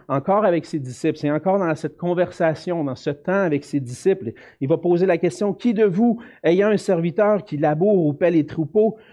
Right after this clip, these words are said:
lui dira quand ils reviennent des champs, « Approche vite et mets-toi à table » ? » On voit que dans ce con-, dans le contexte de cette époque-là,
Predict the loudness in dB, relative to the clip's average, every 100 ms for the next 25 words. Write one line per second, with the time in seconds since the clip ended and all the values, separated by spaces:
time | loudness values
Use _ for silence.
0 | _ -4 -2 -2 0 2 2 0 -2 -2
1 | 0 0 2 0 2 0 0 -2 -2 -4
2 | _ -4 -2 -2 0 0 0 0 -2 -4
3 | -2 0 0 -4 0 0 0 -2 2 2
4 | 0 -4 -14 _ _ _ _ _ _ _
5 | _ _ _ _ _ _ -2 0 2 2
6 | 2 2 4 2 0 0 -2 0 -2 -2
7 | -2 0 0 0 -2 0 -2 -2 -6 -4
8 | -4 -2 -2 -2 0 0 0